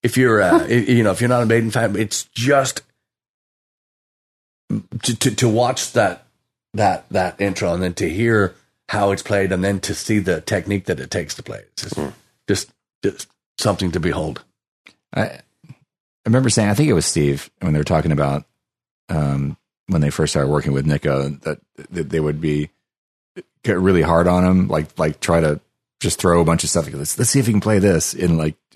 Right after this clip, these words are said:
Speaker 3: just deliberately give him really hard things to play
Speaker 2: Hazing him.
Speaker 3: to see if he can play it, you know, 'cause they were just, God damn, you know, trying to figure out where his limits were or whatever. But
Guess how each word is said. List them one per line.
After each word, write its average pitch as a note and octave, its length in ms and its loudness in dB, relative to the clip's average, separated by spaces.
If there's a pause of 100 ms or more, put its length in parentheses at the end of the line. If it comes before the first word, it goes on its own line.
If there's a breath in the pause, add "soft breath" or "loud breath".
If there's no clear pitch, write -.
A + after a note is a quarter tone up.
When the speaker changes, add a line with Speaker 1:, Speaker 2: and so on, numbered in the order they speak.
(300)
Speaker 3:
just - 240 -2 (200)
deliberately F2+ 640 2 (200)
give F#2 160 2
him E2 160 4
really E2+ 180 4
hard D#2+ 260 2
things D#2+ 280 0
to D#2+ 80 -4
play D#2 400 0
Speaker 2:
Hazing F#2 360 0
him. D#2+ 200 -2
Speaker 3:
to F#2+ 80 2
see F#2 200 2
if E2+ 80 2
he F2 100 2
can D#2+ 120 2
play D#2 320 2
it, - 100 -4 (180)
you G#2 100 2
know, F2 140 4
'cause F2 140 2
they F2 80 4
were E2+ 80 4
just, E2 280 -2 (800)
God G2+ 240 -6 (100)
damn, E2+ 280 -6 (140)
you E2+ 100 -2
know, D#2 80 0
trying E2+ 200 2
to D2+ 60 2
figure D#2+ 240 2
out D2 80 -2
where D#2 140 0
his D#2 140 -4
limits D#2 280 -2
were D2+ 200 0
or D2 40 0
whatever. D2+ 420 0
But D2 120 -8